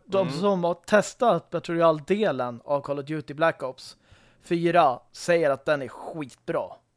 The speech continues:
Speaker 1: Eh, jag vet, det är någon från
Speaker 2: Huh.
Speaker 1: I G N som jag hörde pratade om och sånt där och sa att den är, funkar riktigt, riktigt bra för, eftersom de har fläckfri, liksom, shooting och sånt.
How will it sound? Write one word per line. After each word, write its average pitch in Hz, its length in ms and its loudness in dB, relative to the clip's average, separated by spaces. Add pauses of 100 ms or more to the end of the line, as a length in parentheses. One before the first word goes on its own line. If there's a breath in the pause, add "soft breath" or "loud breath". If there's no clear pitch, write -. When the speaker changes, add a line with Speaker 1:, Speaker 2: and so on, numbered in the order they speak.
Speaker 1:
Eh, 127 60 -8
jag 135 240 0
vet, 151 180 -2
det 175 80 4
är 175 40 2
någon 165 220 2
från 165 160 -2
Speaker 2:
Huh. 156 80 2 (160)
Speaker 1:
I - 20 4
G 170 40 4
N 160 160 2
som 147 140 -12
jag 135 80 -6
hörde - 160 -4
pratade 135 400 -4
om 139 160 -6
och 135 60 -10
sånt 139 160 -14
där 139 180 -2 (240 soft breath)
och - 220 -10
sa 160 120 0
att - 100 -10
den 160 140 -2
är, 139 200 0
funkar - 560 -10
riktigt, 131 400 -8
riktigt 135 200 -10
bra 139 360 0
för, 190 160 -6
eftersom 151 280 -4
de 143 100 -4
har 151 220 2
fläckfri, 139 720 -6
liksom, 131 300 -10
shooting 170 400 -4
och 123 80 -12
sånt. - 360 -14